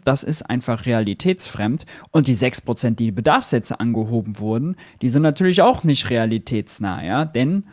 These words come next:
also, die sind längst von der Inflation aufgefressen. Das Einzige, was also wirklich so richtig geholfen hat, war, dass die Freibeträge für die Elterneinkommen um zwanzig Komma sieben fünf Prozent angehoben wurden. Dadurch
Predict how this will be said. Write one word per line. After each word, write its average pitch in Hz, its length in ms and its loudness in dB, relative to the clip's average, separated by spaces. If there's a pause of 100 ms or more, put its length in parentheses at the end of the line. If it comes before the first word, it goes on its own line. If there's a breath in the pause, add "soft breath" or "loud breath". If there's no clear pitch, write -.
(380 soft breath)
also, 123 320 0 (380)
die 135 60 2
sind 113 220 0
längst 113 320 -2
von 120 160 0
der 120 100 -2
Inflation 117 800 -8
aufgefressen. - 880 -6
Das 131 260 -2 (120)
Einzige, 143 440 2
was 120 160 -4
also 113 420 -4 (140)
wirklich 139 320 -2
so 139 80 -2
richtig 165 400 -2
geholfen 127 440 2
hat, 127 140 0
war, 123 160 2
dass 120 300 -4 (160)
die 117 80 -4
Freibeträge 120 720 0
für 123 100 -10
die 120 80 2
Elterneinkommen 104 680 -2
um 101 160 -8
zwanzig 113 420 -4
Komma 113 220 0
sieben 120 240 -4
fünf 143 280 -6
Prozent 90 480 -8
angehoben 101 600 -6
wurden. 139 340 4
Dadurch 113 360 -2